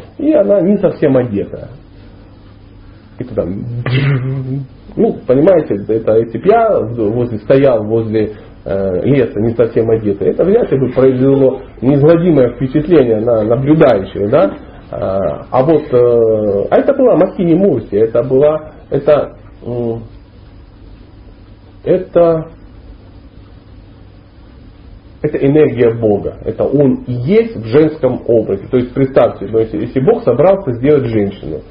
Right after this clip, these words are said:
понятно, там не было бородавки на носу у нее какой-то, да, не было там, я не знаю, чего не было, чего мы все не любим, да,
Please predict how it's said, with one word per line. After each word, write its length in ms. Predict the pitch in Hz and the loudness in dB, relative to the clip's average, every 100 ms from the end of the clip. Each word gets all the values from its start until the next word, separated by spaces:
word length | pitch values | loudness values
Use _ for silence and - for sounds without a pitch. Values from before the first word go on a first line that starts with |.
| - - - | -20 -20 -4
понятно, 420 | - 330 330 196 | 2 4 2 0
там 160 | 127 127 | 0 4
не 120 | 190 | 4
было 240 | 156 123 117 | 4 2 4
бородавки 520 | 135 143 147 - 113 | 4 4 2 0 -2
на 140 | 113 | 0
носу 300 | 117 117 - | 0 0 0
у 260 | 208 202 160 | 2 4 4
нее 240 | 147 127 | 4 2
какой-то, 520 | 113 113 127 113 110 | 0 -4 0 -2 0
да, 140 | 123 180 | 2 2
не 140 | 156 | 2
было 180 | 127 117 | 2 0
там, 220 | 113 113 - | 0 -2 0
я 120 | 226 | 2
не 100 | 170 | 2
знаю, 320 | 147 156 113 - | 4 2 2 -2
чего 160 | 120 | -2
не 160 | 123 151 | 2 2
было, 240 | 123 107 | 2 -2
чего 120 | - 120 | -2 -4
мы 100 | 113 | -4
все 200 | 110 110 | -4 -4
не 160 | 107 | -2
любим, 400 | 110 120 104 85 | -2 -2 -2 -4
да, 160 | 98 131 | -6 -6